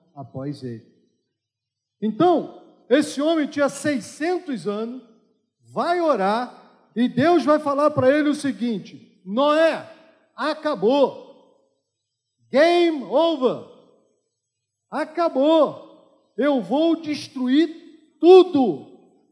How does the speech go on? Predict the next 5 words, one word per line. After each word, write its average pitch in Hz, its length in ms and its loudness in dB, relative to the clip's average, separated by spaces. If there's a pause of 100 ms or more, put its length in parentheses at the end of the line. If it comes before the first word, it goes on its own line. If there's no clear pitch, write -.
(340)
Nada 320 680 -2
vai 285 240 -2
ficar." 285 560 -6 (1300)
E 262 100 -6
Noé 294 640 -4